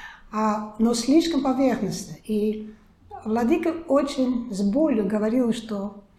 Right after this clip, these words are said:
э, суть греха, что мы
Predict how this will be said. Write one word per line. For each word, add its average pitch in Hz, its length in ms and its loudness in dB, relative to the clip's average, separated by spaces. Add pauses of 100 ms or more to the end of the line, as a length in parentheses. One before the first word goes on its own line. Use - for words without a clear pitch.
(500)
э, 202 160 -6
суть - 480 4
греха, 294 520 0 (300)
что - 300 -4
мы 262 400 2